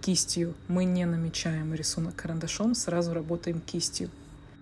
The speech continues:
Такая техника не дает права на ошибку, а значит, мы будем свободно работать кистью, не переживая за результат,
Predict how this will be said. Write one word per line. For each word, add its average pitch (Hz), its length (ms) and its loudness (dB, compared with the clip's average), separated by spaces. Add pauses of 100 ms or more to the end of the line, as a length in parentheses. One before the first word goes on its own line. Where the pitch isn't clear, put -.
(540)
Такая 180 360 0
техника 202 500 4
не 170 120 4
дает 170 280 4
права 175 440 2
на 170 200 0
ошибку, - 680 -2
а 160 140 0
значит, 165 560 0
мы 175 140 4
будем 165 320 4
свободно 165 680 0
работать 165 540 0 (100)
кистью, 175 500 0
не 170 220 4
переживая 165 640 -2
за 165 160 -2
результат, 160 680 -2